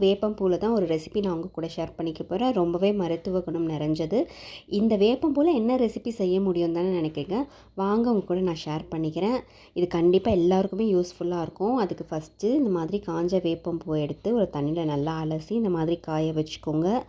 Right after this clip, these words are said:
வேப்பம்பூ வந்து கசப்புத்தன்மை உடையதில்ல, அதனால ஃபஸ்ட்டு அதை நல்லா ப்ராசஸ் பண்ணிக்கலாம். அது கசப்பு இருக்கிறதுனால நிறைய பேர் சாப்பிட மாட்டோம். ஆனா, அதுல எவ்வளோ வந்து மருத்துவ குணம் இருக்குன்னு சொல்லிட்டு நிறைய பேருக்கு தெரிஞ்சிருக்கும்.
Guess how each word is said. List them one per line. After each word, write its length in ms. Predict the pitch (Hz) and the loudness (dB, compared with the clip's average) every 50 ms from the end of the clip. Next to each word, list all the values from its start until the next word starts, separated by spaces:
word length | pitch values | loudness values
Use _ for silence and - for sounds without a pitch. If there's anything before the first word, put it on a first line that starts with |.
| - - - - - - - - | -12 -20 -20 -20 -20 -20 -4 0
வேப்பம்பூ 500 | 202 214 233 - - 247 233 226 214 185 | 2 2 2 2 0 -4 0 2 4 4
வந்து 300 | 170 170 165 180 240 277 - | 4 4 2 2 0 0 -2
கசப்புத்தன்மை 720 | - 170 160 - 185 185 - 196 - - 170 165 165 160 165 | -2 -4 -2 -2 -2 -2 -2 -4 -4 -4 -4 -2 -4 -4 -4
உடையதில்ல, 600 | 160 151 151 151 151 147 147 143 156 196 202 160 156 - - - _ - | -4 -4 -2 -2 -2 -2 -2 0 2 2 2 0 0 -6 -14 -20 _ -4
அதனால 460 | - 180 196 196 185 175 180 208 220 220 | -2 0 2 2 2 2 2 2 2 0
ஃபஸ்ட்டு 240 | 180 175 - - 226 | -2 -4 -4 -6 -8
அதை 60 | 202 | -4
நல்லா 440 | 196 180 165 160 170 190 220 240 240 - | -2 -2 -2 0 0 0 0 0 0 0
ப்ராசஸ் 440 | - 175 170 175 185 - 185 185 - - | -2 -2 -2 -2 -2 -2 -4 -4 -4 -6
பண்ணிக்கலாம். 420 | - 160 147 151 147 - 170 190 214 | -6 -4 -4 -4 -4 -4 -4 -4 -2
அது 240 | - 165 175 175 | -4 -4 -6 -6
கசப்பு 440 | 165 - 165 170 - 220 220 - 254 | -4 -4 -4 -4 -2 -2 0 0 0
இருக்கிறதுனால 540 | 214 190 - - 165 156 151 156 160 175 208 | 0 0 0 -4 -4 -4 -4 -2 -2 0 0
நிறைய 380 | 208 190 160 156 165 175 185 185 | 0 0 0 2 2 2 2 2
பேர் 140 | - 185 | 0 -2
சாப்பிட 400 | 196 - - 160 160 165 - 190 | -2 -4 -6 -8 -8 -6 -4 -4
மாட்டோம். 420 | 175 165 147 135 - 170 208 - - - - - - _ | -2 -2 -2 -2 -2 -2 -4 -4 -4 -8 -18 -20 -12 _
ஆனா, 180 | - 190 220 233 | 0 2 2 2
அதுல 200 | 233 214 190 170 | 4 4 2 2
எவ்வளோ 420 | 156 156 156 156 160 180 208 233 | 4 2 0 0 0 2 2 4
வந்து 340 | 262 302 285 247 202 208 220 | 4 4 4 2 2 0 0
மருத்துவ 400 | 208 180 180 190 - - 214 208 | 2 2 0 0 0 -2 -2 0
குணம் 240 | 208 185 175 175 170 | 0 0 0 0 0
இருக்குன்னு 480 | 165 165 170 165 - 185 180 185 175 | 0 -2 -4 -4 -2 -2 0 0 -2
சொல்லிட்டு 380 | - - 165 156 156 156 185 220 | -2 -4 -2 -2 0 0 0 0
நிறைய 220 | 208 165 165 175 | 0 2 2 2
பேருக்கு 400 | 180 196 190 190 196 190 - 175 | 2 0 0 0 -2 -4 -2 -2
தெரிஞ்சிருக்கும். 600 | 170 170 185 190 180 165 165 - - 226 269 - | -2 0 0 0 0 0 -2 -4 -4 -4 -4 -4